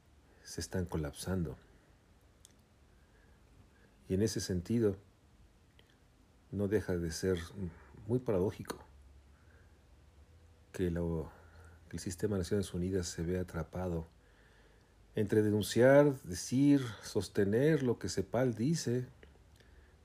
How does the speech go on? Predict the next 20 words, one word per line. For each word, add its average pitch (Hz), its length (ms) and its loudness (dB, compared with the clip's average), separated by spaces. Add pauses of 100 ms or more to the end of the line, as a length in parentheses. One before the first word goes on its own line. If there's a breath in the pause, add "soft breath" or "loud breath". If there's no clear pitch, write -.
(140)
de 92 80 -6
que 98 100 -2
el 87 100 -2
crecimiento, 117 840 0 (680)
el - 100 -20
crecimiento 87 480 -4
de 95 80 -2
nuestro 82 220 -6
país, 101 340 -2
de 85 100 -2
toda 101 180 -2
América 101 240 -2
Latina, 85 340 -4
será 90 220 -6
muy 95 240 0
bajo 95 360 -4
de 87 40 0
lo 80 100 -4
que 78 100 -8
necesitamos. - 800 -10